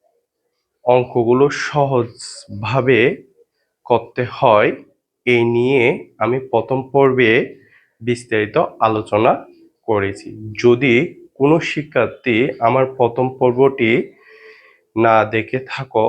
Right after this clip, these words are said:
আমি অনুরোধ করব তোমরা প্রথম পর্বটি দেখে নাও, তাহলে খুব সহজে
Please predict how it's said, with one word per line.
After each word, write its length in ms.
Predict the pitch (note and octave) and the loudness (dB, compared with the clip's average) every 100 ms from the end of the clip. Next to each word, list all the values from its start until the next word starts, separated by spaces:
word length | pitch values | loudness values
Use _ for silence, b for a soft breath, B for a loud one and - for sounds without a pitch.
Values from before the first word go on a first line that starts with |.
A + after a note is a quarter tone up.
| D3 _ _ _ _ - | -2 _ _ _ _ -4
আমি 220 | C3 D3 C#3 B2 | -2 0 0 2
অনুরোধ 360 | A#2+ A#2+ C3 C3 - | 4 4 0 -2 -4
করব 240 | - C3 B2 A#2 F#3+ - _ _ - | 2 2 4 2 2 -10 _ _ -4
তোমরা 360 | B2+ A#2+ B2+ B2 D3 - | 0 2 2 2 0 0
প্রথম 240 | A#2+ B2 C3 | -2 0 -6
পর্বটি 460 | C3+ B2+ C#3 C3+ D3 - - _ - G2+ | -6 -4 -4 -4 -6 -8 -12 _ -10 -2
দেখে 280 | A2 - E3 E4 _ _ _ _ G#2 | -2 -2 -4 -4 _ _ _ _ 0
নাও, 180 | G2 F2+ - _ | 0 0 -12 _
তাহলে 400 | B2 B2 D3+ C#3 C3+ - - b b b _ - | -4 0 0 0 0 -4 -20 b b b _ 0
খুব 160 | C#3 C#3 - | 0 0 -4
সহজে 320 | D#3+ C#3 C3+ | 0 0 0